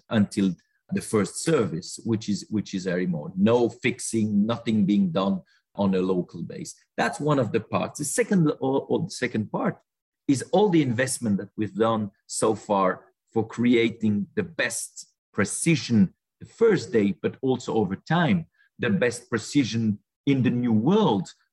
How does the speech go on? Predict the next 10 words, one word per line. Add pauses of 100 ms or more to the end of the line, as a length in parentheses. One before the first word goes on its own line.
(120)
I
want
to
talk
about
the
master
chronometer
certification
that